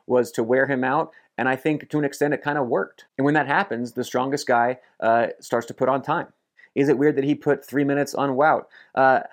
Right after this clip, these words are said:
not really, given how hilly the course was. It was a lot of climbers at the top,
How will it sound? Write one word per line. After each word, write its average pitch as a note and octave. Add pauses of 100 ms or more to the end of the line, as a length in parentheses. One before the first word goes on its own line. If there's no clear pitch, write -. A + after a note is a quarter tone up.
(140)
not F#3
really, G3+
given D3+
how D3+
hilly D3+
the D3
course F3
was. G2+
It G#2
was A#2
a B2+
lot F3
of G3+
climbers A#2
at A2+
the G2
top, A2